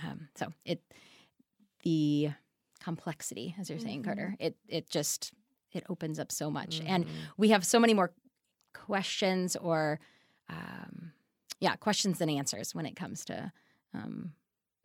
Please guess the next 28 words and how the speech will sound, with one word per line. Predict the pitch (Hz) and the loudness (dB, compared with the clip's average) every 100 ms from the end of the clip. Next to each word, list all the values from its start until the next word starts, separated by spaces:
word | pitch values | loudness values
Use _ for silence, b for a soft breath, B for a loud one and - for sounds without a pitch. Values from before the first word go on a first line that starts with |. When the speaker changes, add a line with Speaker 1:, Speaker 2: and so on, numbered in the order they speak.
| - | -10
Speaker 1:
things | 156 | -8
that | - | -8
come | - 156 | -4 -2
to | 151 - | -2 -4
us, | 143 | -4
I | 151 | -4
guess, | 143 - | -4 -6
from | - | -8
clients | 147 139 135 127 - | -6 -4 -4 -4 -8
too, | - 58 | -8 -8
when | - - | -8 -8
they | - | -8
Speaker 3:
Mm-hmm. | 175 170 | -8 -8
Speaker 1:
wanna | - - 170 156 _ _ _ _ _ | -8 -8 -8 -12 _ _ _ _ _
explore | 175 - - 180 | -8 -6 2 4
more | 170 160 160 | 4 4 4
around | 156 151 156 | 2 2 2
this | 175 - | 2 2
topic. | - 165 165 156 | 2 2 2 0
It's | 156 160 | -2 -2
Speaker 3:
Mm-hmm. | 175 | 0
Speaker 1:
usually | 165 170 156 156 165 b b b b b _ - _ _ 233 | 0 0 0 -2 -4 b b b b b _ -20 _ _ -6
more | 190 | -4
questions | 202 226 - - 165 170 | -4 -6 -6 -6 -6 -6
than | - 170 | -6 -6
it | 170 | -4
is | 170 160 | -4 -4
Speaker 3:
Mm-hmm. | 160 | -8